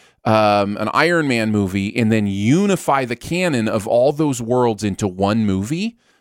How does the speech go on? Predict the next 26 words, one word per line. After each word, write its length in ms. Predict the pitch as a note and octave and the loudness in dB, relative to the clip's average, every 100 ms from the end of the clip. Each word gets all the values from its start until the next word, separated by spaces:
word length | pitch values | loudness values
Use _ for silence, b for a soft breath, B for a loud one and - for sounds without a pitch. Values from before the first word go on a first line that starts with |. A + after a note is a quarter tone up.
| - | -12
that's 420 | A2 C3+ G#3 A3+ | -2 2 2 2
really 260 | F3+ D3+ C#3 | 0 2 0
interesting 420 | C#3 A#2+ - F#2+ | -2 -4 -4 -6
to 100 | G2 | -4
me. 280 | F2+ - - | -6 -8 -6
And 400 | C#3+ C#3 C3+ C3 - | -2 0 2 -2 -4
we've 220 | C#3+ F3 | -4 -4
talked 260 | - G#3 A3 | 0 -2 0
about 320 | E3 B2+ - | 0 0 -2
the 100 | A#2+ | -6
reason 460 | A2+ B2 B2+ A#2+ A#2 | -4 -2 0 0 0
the 80 | A2 | 0
D 220 | A#2 A2 | -2 -4
C 240 | - A#2 | -2 -2
stuff 300 | A2+ - A2 | -2 0 -2
feels 300 | - B2 A#2 | -2 -2 -2
a 60 | G#2+ | 0
little 200 | G#2+ G2 | 0 0
hollow 280 | B2 F#3+ F#3+ | 0 2 0
sometimes 480 | - G#2+ G2+ G#2 | -2 -4 -2 -4
is 80 | G#2+ | -6
because 300 | A2+ A2 G#2 | -8 -4 -2
they 100 | G#2+ | -2
kinda 320 | - F#2 F#2 | -4 -4 -2
got 220 | G2 F2 | 0 0
it 100 | G2+ | 0